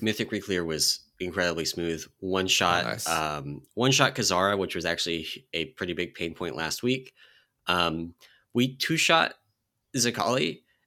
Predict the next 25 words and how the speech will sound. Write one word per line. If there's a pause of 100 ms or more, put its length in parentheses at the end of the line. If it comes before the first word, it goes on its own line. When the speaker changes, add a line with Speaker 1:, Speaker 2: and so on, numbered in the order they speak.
Speaker 1:
and
the
only
reason
it
wasn't
a
one
shot
is
one
of
the
ads
slipped
through
again. (180)
Just,
like,
an
ad
Speaker 2:
Oh,
Speaker 1:
slipped
Speaker 2:
no.
Speaker 1:
through